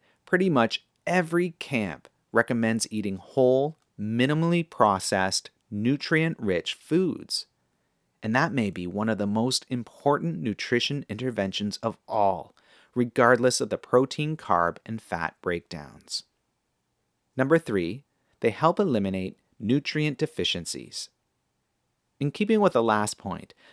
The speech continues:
the best nutritional advocates help us shift away from highly processed foods, which are often low in nutrients because they've been stripped out during processing, and toward more whole, minimally processed foods,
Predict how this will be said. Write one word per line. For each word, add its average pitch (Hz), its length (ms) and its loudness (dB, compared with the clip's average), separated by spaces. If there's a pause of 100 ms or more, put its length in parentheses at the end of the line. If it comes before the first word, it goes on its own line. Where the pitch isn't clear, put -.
the 101 80 0
best 127 280 4
nutritional 131 580 2
advocates 98 540 -2
help 120 300 2
us 156 120 2
shift - 480 0
away 117 500 2
from 85 480 -6
highly 98 280 0
processed 90 560 -4
foods, 117 600 -2 (500)
which - 180 -2
are - 160 0
often 92 560 -6
low 123 220 4
in 92 160 -2
nutrients 95 600 -6
because - 340 -6
they've 101 140 0
been 92 140 -8
stripped - 460 -2
out 101 180 2
during 92 220 -6
processing, - 800 -2 (840)
and 120 160 0
toward 120 840 0
more 104 200 2
whole, 131 520 2 (120)
minimally 143 460 0
processed 101 560 2
foods, 95 580 0